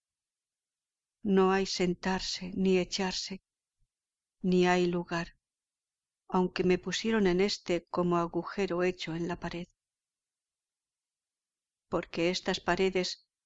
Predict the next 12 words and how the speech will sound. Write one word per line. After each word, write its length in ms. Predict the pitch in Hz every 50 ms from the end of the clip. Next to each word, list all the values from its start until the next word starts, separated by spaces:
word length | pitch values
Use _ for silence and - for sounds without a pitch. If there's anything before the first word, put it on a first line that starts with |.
| _ _ _ _ _ _ _ _ _ _ _
que 120 | - - 180
son 280 | - - 202 208 202
espantosas 840 | 196 180 - - 170 170 170 - - - 214 208 - 190 170 - -
a 60 | 175
la 120 | 175 165
vista, 480 | 165 185 185 180 - - - 170 - _ _ _ _ _ _ _ _ _ _ _ _ _ _ _ _ _ _ _ _ _ _ _
aprietan 680 | - 180 175 - 190 190 190 190 185 - 175 180 185
ellas 360 | 185 190 185 180 175 - -
mismas 680 | 190 190 190 185 - 185 175 175 180 - - _ _ _ _ _ _ _ _ _ _ _ _ _ _ _ _
y 160 | - 185 175
todo 380 | - - 180 175 175 175 170 175
ahoga. 520 | 165 165 170 170 180 - 175 180 180 -